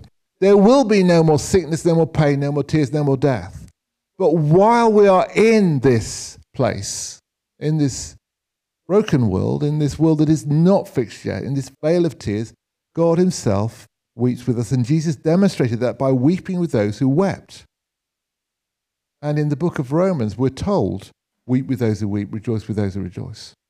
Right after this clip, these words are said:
And Jesus also wept over Jerusalem on his way to his own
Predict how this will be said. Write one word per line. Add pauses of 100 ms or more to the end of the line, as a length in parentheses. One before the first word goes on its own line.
(760)
And
Jesus
also
wept
over
Jerusalem
on
his
way
to
his
own